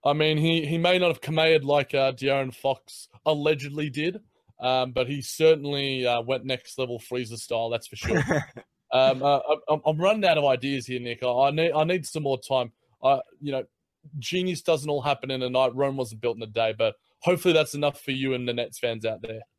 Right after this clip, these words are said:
Speaker 2: I think that's enough for now. We're gonna come back to this, Jack. So we'll give you, like, a month to come up some, with some fire.
Speaker 1: <laughs> I'll,
Speaker 2: So
Speaker 1: uh, I'll do my best, my friend.
Speaker 2: So get to work on that. But as always, thank you, everybody, for listening. Jack, thank you for hopping on.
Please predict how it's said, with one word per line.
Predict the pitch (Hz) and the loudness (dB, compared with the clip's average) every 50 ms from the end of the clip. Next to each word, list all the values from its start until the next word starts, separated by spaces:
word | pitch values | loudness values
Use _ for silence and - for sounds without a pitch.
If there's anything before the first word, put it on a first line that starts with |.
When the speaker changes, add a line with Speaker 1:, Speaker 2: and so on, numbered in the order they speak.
| _ _ _ | _ _ _
Speaker 2:
I | 160 165 | -2 -2
think | 170 - 208 196 180 | 0 0 -2 0 2
that's | 196 185 - - | 0 0 0 0
enough | 170 175 160 | 0 -2 0
for | - 175 | 0 0
now. | 151 147 147 147 147 | 0 2 2 2 2
We're | 156 | 2
gonna | 156 180 185 170 | 2 2 0 0
come | - 170 160 147 | 0 -2 0 2
back | 147 147 147 151 151 | 2 2 2 0 -2
to | 131 | -6
this, | 127 127 123 - | -8 -8 -8 -6
Jack. | - - 131 123 120 123 - | -4 -2 -2 -2 -2 -4 -4
So | - 139 135 | -6 -4 0
we'll | 143 170 165 | 0 0 2
give | 147 190 180 156 | 2 2 0 2
you, | 170 165 160 | 0 -2 0
like, | 165 156 151 | -2 -2 -2
a | 143 | -2
month | 131 135 143 147 151 143 | -2 2 2 2 2 0
to | 147 135 | -2 -6
come | 127 - 135 139 135 | -6 -4 -4 -4 -4
up | 127 120 | -6 -6
some, | - 139 123 120 120 113 131 | -8 -8 -8 -8 -10 -12 -10
with | 131 127 127 - | -10 -10 -8 -8
some | 127 120 | -10 -8
fire. | - - 139 123 120 117 113 110 110 110 110 - _ _ | -4 0 2 2 2 2 0 -4 -10 -14 -18 -20 _ _
Speaker 1:
<laughs> | _ _ _ _ - | _ _ _ _ 2
I'll, | 151 160 170 | 4 6 8
Speaker 2:
So | 170 170 | 8 6
Speaker 1:
uh, | 165 165 165 165 160 151 156 156 - - - | 6 6 6 4 4 4 2 0 -2 -4 -4
I'll | 156 151 - | -4 -4 -2
do | 165 165 | 0 2
my | 160 151 | 2 2
best, | 131 151 151 - - - | 2 2 0 0 -4 -6
my | 139 135 | -8 -6
friend. | 120 131 127 139 143 - _ _ _ _ _ _ _ | -6 -8 -10 -10 -12 -16 _ _ _ _ _ _ _
Speaker 2:
So | - 151 147 | 0 2 2
get | 139 170 165 | 4 2 2
to | 175 156 | 2 2
work | 147 160 156 - | 2 2 2 2
on | 156 143 143 | -2 -2 0
that. | 143 139 135 131 - | 0 -2 -2 -2 -2
But | 143 139 135 - - _ _ _ - | -2 -2 -2 -4 -8 _ _ _ -4
as | 151 160 160 156 | -2 -2 0 2
always, | 165 160 160 160 165 - | 2 2 4 2 2 0
thank | - 165 165 160 160 165 | -2 -4 -4 -2 -2 0
you, | 165 | 0
everybody, | 160 151 151 156 151 | 0 0 0 0 -2
for | 143 - | -2 -2
listening. | 147 147 156 147 147 - 147 147 135 | -2 -2 -2 -2 -2 -4 -4 -4 -2
Jack, | 117 139 143 151 147 - | 0 0 0 0 0 -2
thank | - 139 147 147 143 | -4 -4 -4 -4 -6
you | 143 | -6
for | 147 | -2
hopping | 135 139 143 139 - 139 139 | 0 2 2 2 2 0 0
on. | 139 139 139 139 135 | 0 0 -2 -2 -4